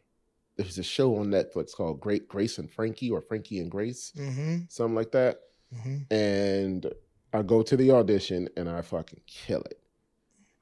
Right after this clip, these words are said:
Speaker 1: And I walked out and I was like, "I killed," I've never said, I was like, "I killed that shit." Like, yeah, I
Speaker 2: Yeah,
Speaker 1: killed
Speaker 2: yeah,
Speaker 1: it.
Speaker 2: yeah.
Speaker 1: You know what I mean? And I was, and I, I remember how much fun it was. Like,
Speaker 2: Uh,
Speaker 1: it's like,
Speaker 2: uh-huh.
Speaker 1: "Damn, that was fun." So they wanted to test me. That was my first time testing for
Speaker 2: Testing.
Speaker 1: anything.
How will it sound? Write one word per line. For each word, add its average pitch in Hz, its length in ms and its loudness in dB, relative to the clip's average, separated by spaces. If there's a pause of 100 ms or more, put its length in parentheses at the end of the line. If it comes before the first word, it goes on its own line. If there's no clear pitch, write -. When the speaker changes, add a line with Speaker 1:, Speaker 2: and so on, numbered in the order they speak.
(320)
Speaker 1:
And 104 520 0
I 120 120 6
walked 160 380 10
out 147 220 10
and 120 140 0
I 110 40 4
was 113 140 4
like, 104 340 4 (960)
"I - 100 -20
killed," - 300 -2
I've 113 160 -2
never 143 240 6
said, 139 120 4
I 131 40 8
was 120 120 2
like, 120 80 -4
"I 139 40 -8
killed - 300 -18
that 85 140 -14
shit." - 340 -6
Like, 65 140 -4
yeah, 131 180 2
I 123 80 4
Speaker 2:
Yeah, 135 120 -4
Speaker 1:
killed 143 180 6
Speaker 2:
yeah, 135 80 4
Speaker 1:
it. - 80 2 (140)
Speaker 2:
yeah. 131 60 -2 (120)
Speaker 1:
You 180 80 10
know 185 60 12
what 180 80 12
I 180 40 10
mean? 185 180 12
And 165 80 12
I 160 40 12
was, 175 140 12
and 156 260 8
I, 156 120 8
I 160 100 10
remember 170 320 10
how 151 120 8
much 120 220 6
fun 175 400 4
it 117 120 8
was. 85 460 -2
Like, 104 240 6
Speaker 2:
Uh, 117 240 0 (300)
Speaker 1:
it's 113 100 -8
like, 110 100 -4
Speaker 2:
uh-huh. 127 80 -4
Speaker 1:
"Damn, 135 180 0
that 127 120 2
was 110 100 -4
fun." 117 280 2
So 135 160 4
they 131 80 10
wanted 135 300 8
to 107 60 -8
test - 360 4
me. 73 160 -8 (640)
That 104 80 4
was 113 100 4
my 113 100 2
first 117 280 0
time 107 200 0
testing 117 420 -2
for - 100 -4
Speaker 2:
Testing. 117 240 2
Speaker 1:
anything. 71 500 -4